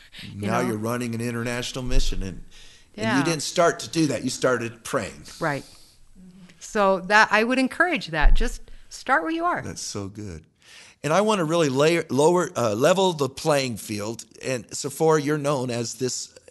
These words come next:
Speaker 2: intercessor, but you weren't necessarily the most confident prayer when God called you to pray out loud. Could you tell us how that happened, how you got started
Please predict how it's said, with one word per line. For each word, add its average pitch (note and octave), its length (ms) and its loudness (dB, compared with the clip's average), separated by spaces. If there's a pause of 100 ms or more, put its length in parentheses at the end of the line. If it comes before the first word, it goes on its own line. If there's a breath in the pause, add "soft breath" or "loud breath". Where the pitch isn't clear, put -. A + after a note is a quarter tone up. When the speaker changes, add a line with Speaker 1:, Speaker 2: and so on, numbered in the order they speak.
(100)
Speaker 2:
intercessor, A2+ 880 -2 (400 loud breath)
but D3+ 180 0
you A3 280 0
weren't E3+ 360 -4
necessarily D3+ 480 0
the A#2 80 -6
most A#2 280 -4
confident D3+ 760 -4
prayer G2+ 580 -4 (480 soft breath)
when G#2 140 -6
God A#2 340 -2
called A#2 320 -2
you G#2+ 80 -4
to A2 60 -8
pray A2+ 300 -2
out F2 120 -4
loud. G2+ 180 -4
Could - 160 -6
you G#3+ 100 -8
tell E3 440 -2
us B2 200 -4
how B2+ 180 -4
that A2 220 -2
happened, G#2+ 420 -6
how A2 80 -4
you A2+ 240 -4
got G#2+ 260 -6
started G#2 520 -4